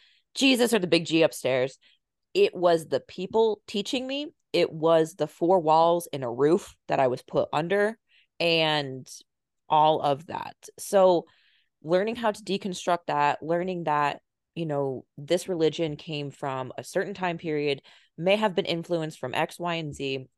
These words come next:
learning all of that and what was left out, and seeing what this religion has done for so many people, millions of people throughout the millennia, and understanding that it's,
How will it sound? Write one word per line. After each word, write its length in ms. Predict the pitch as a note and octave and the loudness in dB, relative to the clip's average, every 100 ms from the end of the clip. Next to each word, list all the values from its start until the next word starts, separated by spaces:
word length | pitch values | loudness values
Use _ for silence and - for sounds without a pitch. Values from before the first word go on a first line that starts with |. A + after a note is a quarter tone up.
| _ | _
learning 380 | E3 F#3+ C4+ B3+ | -8 -4 -4 -4
all 180 | G3 G3+ | 0 2
of 120 | F3 | 2
that 280 | D#3+ D3 D3+ | 2 0 0
and 140 | C#3+ C#3+ | -2 -4
what 120 | F3+ | -4
was 140 | F#3 | -4
left 280 | D#3 D3+ - | -4 -6 -4
out, 360 | - C3 C3 - _ _ _ _ _ _ _ _ _ _ _ _ - | -2 0 0 -2 _ _ _ _ _ _ _ _ _ _ _ _ -6
and 240 | F3+ E3+ | -4 -4
seeing 320 | - G3 A3 F#3+ | -4 -4 -2 -2
what 160 | F3+ | -2
this 160 | D#3 F3 | -2 -2
religion 260 | D#3+ D3+ | -2 -2
has 160 | D3+ C#3 | -6 -2
done 200 | D#3+ D#3+ | -2 -2
for 120 | C#3+ | -4
so 160 | - D#3+ | -6 -6
many 140 | D3+ | -6
people, 340 | C3+ D#3+ - B2 | -8 -6 -4 -2
millions 400 | C#3+ D#4 E3+ - | 2 2 0 -6
of 60 | |
people 260 | C3+ - B2 | -12 -8 -8
throughout 300 | - - - | -8 -10 -8
the 180 | - - _ _ _ _ _ | -14 -14 _ _ _ _ _
millennia, 520 | - C#3 G#3+ B2+ A#2 E3 _ _ _ _ | -8 -4 -4 -4 -6 -10 _ _ _ _
and 340 | A#3 A3 A3 - - | -4 -2 -4 -4 -4
understanding 640 | A#3 C4+ - A3 G#3 F3 | -2 -2 -2 -2 -2 -2
that 200 | E3+ E3 | 0 0
it's, 300 | D#3+ - - | 0 -6 -20